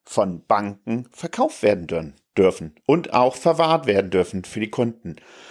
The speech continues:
Und das hat einen großen internationalen Aufmerksamkeit hervorgerufen, denn natürlich wurde gesagt, wow, Deutschland geht hier ganz neue Wege. Das deutsche Bankensystem total reguliert, total sicher.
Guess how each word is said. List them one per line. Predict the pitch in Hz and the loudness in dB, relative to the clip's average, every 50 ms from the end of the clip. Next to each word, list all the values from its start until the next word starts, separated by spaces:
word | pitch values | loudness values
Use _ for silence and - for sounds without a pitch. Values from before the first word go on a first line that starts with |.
| - - _ _ | -20 -20 _ _
Und | - 117 110 95 - | 0 0 2 2 0
das | - 85 - - 131 | -2 -2 0 0 0
hat | 127 - - | 0 0 0
einen | 120 107 | -4 -6
großen | 101 - 107 120 151 147 - 151 | -4 0 2 2 4 4 2 0
internationalen | - 120 127 139 123 110 107 107 - - 117 104 104 101 98 95 - - _ _ _ _ _ _ _ _ _ _ _ | -2 0 0 0 2 2 2 2 0 0 2 2 4 4 2 0 -2 -6 _ _ _ _ _ _ _ _ _ _ _
Aufmerksamkeit | - 131 139 139 - 160 151 151 147 - 165 151 143 - - 160 160 156 139 | 2 2 2 2 2 4 4 4 4 2 0 0 2 0 2 2 2 2 0
hervorgerufen, | 143 151 - - 160 156 147 147 139 160 160 - - 165 151 127 | -2 -4 0 2 2 2 2 2 0 0 0 0 -2 -4 -2 2
denn | - 104 107 | 2 2 2
natürlich | 110 104 101 - - 120 120 120 117 - | 2 0 -2 0 0 2 2 2 2 2
wurde | 117 107 98 | 0 2 2
gesagt, | 98 95 101 110 - - - _ _ | 2 4 4 2 2 0 -10 _ _
wow, | - 92 92 104 98 92 87 80 - - _ _ _ _ _ _ _ | -6 0 2 4 6 6 4 2 -2 -10 _ _ _ _ _ _ _
Deutschland | 110 107 107 110 - - 131 123 123 123 | 4 4 4 4 2 0 0 -2 -2 -2
geht | - 113 110 | -4 -4 0
hier | - 117 - - | 0 -2 -2 -2
ganz | 117 107 131 139 165 - | -4 -2 -2 -2 -2 -2
neue | - 147 135 131 135 131 107 | 0 2 4 4 4 4 4
Wege. | 123 135 135 123 117 98 82 - - - - - _ _ | 4 2 2 4 2 0 0 0 -6 -18 -20 -20 _ _
Das | 113 107 - - - | 0 0 0 0 0
deutsche | 117 117 127 151 147 - - 151 | 2 4 4 4 2 0 -4 -4
Bankensystem | - - 120 127 147 160 - - 139 117 104 107 104 - - - 113 95 92 - | -2 0 -2 0 0 -2 -4 -4 -2 0 0 2 0 0 0 0 -2 -2 -2 -4
total | - - 117 113 - - - 135 131 147 156 156 | 0 0 0 0 0 -4 -4 0 0 2 2 2
reguliert, | 143 156 139 123 123 117 117 131 143 156 156 156 - | 0 0 2 4 2 2 4 4 4 2 2 2 0
total | - 117 - - - - 135 135 143 143 127 | -2 -2 -2 0 -4 0 2 4 4 4 4
sicher. | 110 113 123 - - 160 156 165 | 2 0 0 2 2 2 2 2